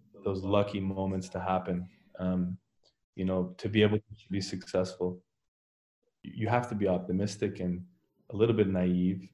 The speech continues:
and not listen to, you know, obviously negativity, because if you do, there's a million reasons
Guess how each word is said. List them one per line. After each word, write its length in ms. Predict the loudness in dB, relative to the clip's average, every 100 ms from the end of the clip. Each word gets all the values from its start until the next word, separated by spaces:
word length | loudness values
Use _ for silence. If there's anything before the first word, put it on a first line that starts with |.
| _ _ _ _ _ _ _ -8
and 240 | -4 -2
not 240 | 2 2 2
listen 260 | 0 0
to, 280 | -2 -2 -2 -4
you 80 |
know, 80 | -2
obviously 360 | -2 -2 -4 -4
negativity, 640 | -2 -2 -2 -2 0 0
because 240 | -2 -4 -4
if 100 | -2
you 100 | -2
do, 220 | 2 2
there's 180 | 4 2
a 60 | 2
million 600 | 2 4 4 4 2 2
reasons 600 | 0 0 -2 -2 -4